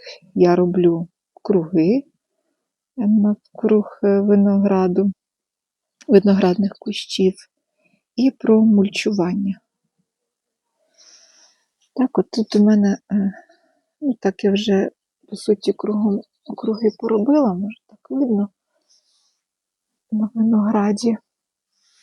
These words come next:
Залишила декілька кущів для того, щоб засняти відео. Е, хто дивиться мої відео, то бачив, що я, е, мульчую,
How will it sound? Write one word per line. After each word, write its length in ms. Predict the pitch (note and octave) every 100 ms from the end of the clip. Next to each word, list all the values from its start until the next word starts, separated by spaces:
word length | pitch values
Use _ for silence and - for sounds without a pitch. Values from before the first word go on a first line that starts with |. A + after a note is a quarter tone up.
| _ _ _ -
Залишила 640 | A3 A#3 A#3+ - A3 G#3+
декілька 480 | G3 G#3 - A3 G#3
кущів 540 | - A3 - - C4+
для 200 | B3+ F#3+ F#3+
того, 160 | - G3
щоб 220 | - -
засняти 640 | - G3+ - G#3 G3+ - G#3+
відео. 500 | C4+ A#3 A3 G3 G#3 _ _ _ _ _ _ _ _ _ _ _ _ _ _ - - - - - -
Е, 720 | G3+ G3+ G3 F#3+ F#3+ F#3+ F#3+ - _ _ _ -
хто 340 | - - C4 A#3
дивиться 520 | G3 A3 G3+ - G#3
мої 300 | G3+ A3 B3
відео, 380 | C4+ G3 G3 G3
то 180 | - F#3+
бачив, 480 | F3+ E3+ - A3
що 260 | - - G#3
я, 340 | F#3+ G3+ C4 C4 _ _ _ _ _ _ G3
е, 60 | G3 G3 F#3+
мульчую, 800 | F#3+ A#3 - - - - - F#3+